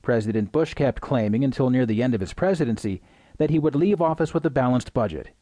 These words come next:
He never got close. In fact, the deficit soared in his last years. Obama has published the ten-year numbers in part because it seems to make the point that the political gridlock is unsustainable.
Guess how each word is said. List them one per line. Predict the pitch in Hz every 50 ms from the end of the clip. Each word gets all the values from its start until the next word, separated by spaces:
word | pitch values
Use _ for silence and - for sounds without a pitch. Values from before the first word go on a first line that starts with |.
| _ _ _ _ _ _
He | - 107 98
never | 92 110 123 135 143
got | 135 135 143 139 -
close. | - 143 104 82 69 - - - _ _ _ _ -
In | - 101 95
fact, | - 147 143 135 127 123 - - _ -
the | - 107
deficit | 92 135 147 - - 139 - 147 127
soared | - - - - 196 185 151 120 110
in | 104 104
his | 98 95
last | 113 123 127 127 120 - -
years. | 135 113 101 82 76 76 - - _ _ _ _ _ _ _ _ _ _ _ _ - - - - -
Obama | 107 107 104 104 127 135 143 139 139 131
has | 117 123 127 -
published | - - 156 147 135 135 123 -
the | - 117
ten-year | - - - 156 147 147 139 139 139 131 123
numbers | 123 135 139 139 123 117 110 -
in | 117 110
part | - - - 170 156 139 -
because | 127 120 - 139 127 117
it | 117 -
seems | - 147 135 127 123 120
to | - 139
make | 139 147 151 -
the | - 120
point | - - 160 165 170 165 -
that | 151 131 120
the | - 123
political | 117 - - 151 165 165 160 156 156 139 123
gridlock | 107 131 151 175 160 - 127 127 135 - -
is | 151 143 123 117
unsustainable. | 143 143 147 - - 143 - - 180 190 190 147 85 - -